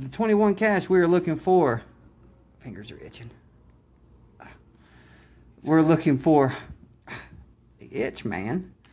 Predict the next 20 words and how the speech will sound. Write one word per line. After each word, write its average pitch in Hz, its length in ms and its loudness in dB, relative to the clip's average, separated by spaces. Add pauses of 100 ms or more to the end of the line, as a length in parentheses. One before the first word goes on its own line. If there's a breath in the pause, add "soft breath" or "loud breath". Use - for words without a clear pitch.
(240 soft breath)
We're 165 120 -2
looking 185 260 2
for 202 180 2
a 170 40 0
matching 180 320 2
number 185 240 2
of 143 80 2
stars 170 360 0
automatic. 170 500 2
The 165 80 -6
misprint 190 500 0
is 160 100 -8
fifty 185 260 -4
dollars, 190 320 -2
and 135 120 -6
the 131 40 -4
pot 190 220 -4
of 175 60 -8
gold 196 200 0
is 202 160 -4